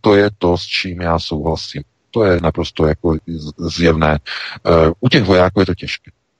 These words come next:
U těch vojáků oni se dívají na tu, na to,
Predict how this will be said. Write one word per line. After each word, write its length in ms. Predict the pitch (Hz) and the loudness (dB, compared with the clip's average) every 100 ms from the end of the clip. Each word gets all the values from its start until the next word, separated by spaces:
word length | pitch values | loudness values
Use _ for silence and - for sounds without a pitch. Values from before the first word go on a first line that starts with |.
| - | -4
U 40 | |
těch 120 | - 98 | 0 2
vojáků 480 | 87 90 90 98 87 | 4 2 2 -2 -2
oni 300 | 92 92 90 | -4 -4 -4
se 180 | - | -6
dívají 360 | 82 85 82 82 | -6 0 0 0
na 100 | 82 | -2
tu, 160 | 78 76 _ _ - | -6 -12 _ _ -10
na 60 | 92 | -4
to, 140 | 90 | -4